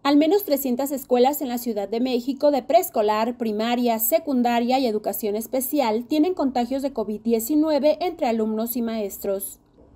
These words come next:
Quinientos sesenta y cinco profesores salieron positivos en exámenes para detectar el coronavirus, aunque las cifras podrían ser más altas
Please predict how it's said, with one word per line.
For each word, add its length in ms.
Quinientos 420
sesenta 340
y 60
cinco 320
profesores 560
salieron 380
positivos 600
en 120
exámenes 560
para 200
detectar 440
el 100
coronavirus, 760
aunque 280
las 180
cifras 340
podrían 440
ser 180
más 260
altas 520